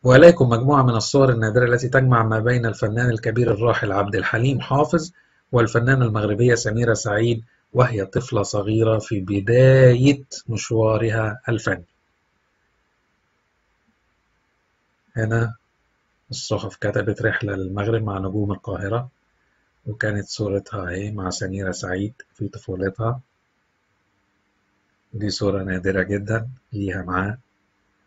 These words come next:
مع العندليب الأسمر. ذكريات من الفن الجميل. وقد استضافت الإعلامية منى الشاذلي النجمة سميرة سعيد في حلقتي رأس السنة ألفين وتسعتاشر،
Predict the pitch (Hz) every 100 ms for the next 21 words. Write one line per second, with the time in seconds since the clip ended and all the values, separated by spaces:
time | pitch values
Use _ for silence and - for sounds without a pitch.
0 | _ _ _ _ _ _ _ _ _ _
1 | _ 104 98 95 92 90 90 98 95 95
2 | 92 - 110 113 - _ _ _ _ _
3 | _ _ _ _ _ _ _ _ _ _
4 | _ _ _ _ _ _ _ _ - 98
5 | - 101 104 107 - - - - _ 110
6 | 98 95 107 98 95 95 95 92 - -
7 | _ _ - - - 131 180 160 - 147
8 | 175 151 131 117 117 117 131 135 123 131
9 | 113 - 135 131 135 120 120 117 117 110
10 | 120 110 110 123 127 117 113 107 - -
11 | 120 113 117 - 113 - 120 107 98 123
12 | 123 113 - 98 - 127 127 165